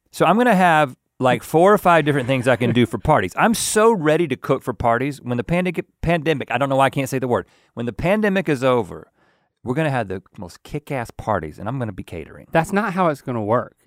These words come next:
Speaker 2: It's not like one day the pandemic's gonna be over.
Speaker 1: Well, there's gonna be a point in which we can freely gather without anybody worried about anything. And I mean, I, and I'm just saying that that's gonna happen eventually. Now,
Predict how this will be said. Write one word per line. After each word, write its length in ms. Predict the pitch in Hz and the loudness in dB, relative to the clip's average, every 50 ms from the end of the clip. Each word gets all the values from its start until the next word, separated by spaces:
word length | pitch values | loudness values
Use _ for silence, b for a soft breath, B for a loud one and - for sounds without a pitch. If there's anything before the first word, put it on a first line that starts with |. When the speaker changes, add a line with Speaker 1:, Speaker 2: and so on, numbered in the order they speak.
| _ _ | _ _
Speaker 2:
It's 140 | - 135 - | -8 -4 -2
not 160 | 233 233 196 | 0 0 2
like 140 | 170 151 135 | 0 0 -2
one 260 | 127 127 151 165 151 | -2 -4 -2 -2 -2
day 220 | 135 135 139 143 131 | -2 -2 -2 0 -2
the 100 | 113 110 | -4 -6
pandemic's 500 | - 131 120 117 113 117 113 110 107 - | -6 -6 -6 -4 -2 -2 -4 -4 -6 -6
gonna 160 | - 113 101 | -6 -6 -6
be 160 | 98 101 101 | -4 -2 0
over. 140 | 107 110 101 | 0 0 0
Speaker 1:
Well, 360 | - 143 170 170 165 156 - _ _ _ _ - | 0 0 2 2 2 2 0 _ _ _ _ -16
there's 280 | - - 123 156 170 | -4 0 2 2 4
gonna 120 | 180 233 214 | 4 2 2
be 120 | 196 180 | 2 2
a 40 | 143 | 2
point 280 | - - 160 156 143 | 2 2 2 2 2
in 80 | 131 123 | 2 0
which 180 | 123 113 - - | -2 -4 -4 -6
we 80 | 120 | -8
can 180 | 110 - 107 95 | -6 -6 -8 -8
freely 440 | - - - 123 123 120 110 101 92 | -10 -8 -4 -2 -2 -2 -2 -2 -4
gather 480 | 80 92 85 78 69 64 55 53 - _ _ _ _ _ _ _ | -4 -4 -4 -6 -8 -10 -14 -20 -20 _ _ _ _ _ _ _
without 380 | - 98 104 113 113 110 104 - _ _ _ | -8 -2 0 2 4 4 2 0 _ _ _
anybody 440 | - 117 123 127 120 107 110 107 104 | -4 -2 0 0 2 2 2 2 2
worried 220 | 95 107 104 101 | 0 0 0 0
about 240 | 98 95 95 90 85 | -2 -4 -6 -6 -6
anything. 420 | 95 90 76 69 - 76 - - 85 | -8 -10 -12 -14 -18 -20 -20 -18 -12
And 80 | 87 101 | -10 -10
I 20 | |
mean, 240 | 107 104 113 113 117 | -8 -8 -8 -8 -6
I, 160 | 110 110 120 120 | -4 -4 -4 -4
and 360 | - 110 107 104 98 95 95 | -4 -8 -10 -10 -10 -10 -10
I'm 100 | 107 113 | -10 -8
just 140 | 110 101 - | -10 -8 -6
saying 260 | 127 107 92 87 82 | -6 -6 -6 -8 -10
that 100 | 87 90 | -8 -4
that's 180 | 95 110 107 - | -2 -2 -2 -2
gonna 140 | - 117 113 | -4 -4 -4
happen 200 | 110 104 - 92 | -4 -4 -4 -6
eventually. 420 | 90 101 101 87 - - - - b b b b b b b b b b | -6 -6 -8 -8 -10 -14 -18 -18 b b b b b b b b b b
Now, 540 | - 107 127 156 147 120 104 98 92 87 | -4 0 2 2 4 4 4 2 0 0